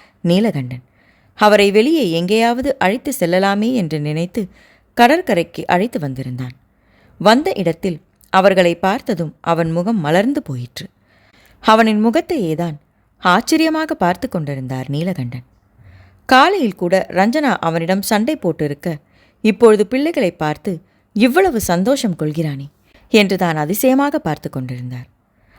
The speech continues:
"அங்கிள், வாங்க, நம்ம பால் விளையாடலாம்" என்று ஹரிணி அவனை ஆசையாக அழைக்க, "விளையாடலாண்டா, பாப்ஸ்" என்றவனின் பார்வை அங்கே அமர்ந்திருந்த ரஞ்சனாவின் மீது படிந்தது.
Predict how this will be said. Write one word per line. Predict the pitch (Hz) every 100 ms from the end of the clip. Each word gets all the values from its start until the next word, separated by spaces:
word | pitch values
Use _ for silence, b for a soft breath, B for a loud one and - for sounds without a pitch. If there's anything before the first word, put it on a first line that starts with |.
| _
"அங்கிள், | - 285 453
வாங்க, | 311 247 349 453 339 B B
நம்ம | - 220 208
பால் | 208 240 285
விளையாடலாம்" | 262 247 208 208 185 b b b b b
என்று | 196 202 247 180 -
ஹரிணி | 233 285 349 -
அவனை | 170 165 156 -
ஆசையாக | 165 190 - 269 269 294
அழைக்க, | - 139 143 - 170 - _ _ _ _ _ _
"விளையாடலாண்டா, | 190 175 247 339 277 214 190
பாப்ஸ்" | 190 - - - _ _ _ _
என்றவனின் | 196 190 190 175 170 160
பார்வை | 170 170 220 170 - _ _
அங்கே | 190 196 190 -
அமர்ந்திருந்த | 208 277 339 214 160
ரஞ்சனாவின் | 156 160 247 226 147 139
மீது | 139 139
படிந்தது. | 143 139 156 139